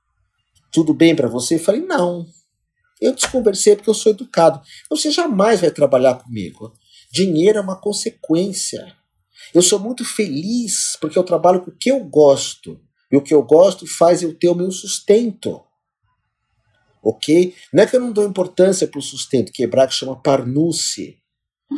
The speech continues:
Mas o mais importante é você honrar o teu trabalho, você dá um significado pra ele.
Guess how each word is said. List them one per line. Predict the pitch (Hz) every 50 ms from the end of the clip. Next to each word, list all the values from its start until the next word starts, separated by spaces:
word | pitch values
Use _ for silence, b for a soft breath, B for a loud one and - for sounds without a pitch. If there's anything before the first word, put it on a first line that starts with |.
| - - -
Mas | - 147 147
o | 151 143
mais | 151 190 226 220 214
importante | 202 190 - 143 123 - - 208 208 - 202
é |
você | 190 208 196 - - 247
honrar | 262 240 196 - 123 156 196 233
o | 226 -
teu | - - 151
trabalho, | 151 - 123 120 104 - 90 - - - 95
você | 110 120 - 165
dá | 139 135 165
um | 185
significado | 185 - - 185 190 196 196 185 - - - _ - 185 202 233 240 196 180 156
pra | - - 147 139
ele. | 131 95 71 - - -